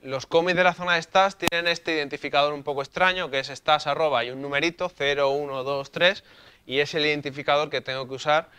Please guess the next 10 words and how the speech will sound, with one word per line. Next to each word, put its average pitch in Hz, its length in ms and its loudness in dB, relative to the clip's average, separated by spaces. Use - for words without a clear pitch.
cuando 120 280 -4
quiero 131 220 -2
referirme 143 640 -4
a 131 100 4
un 135 140 -2
commit, 92 320 -16
¿vale? 135 400 -2
Entonces, 139 680 -2
git 160 300 -4
stash 165 380 0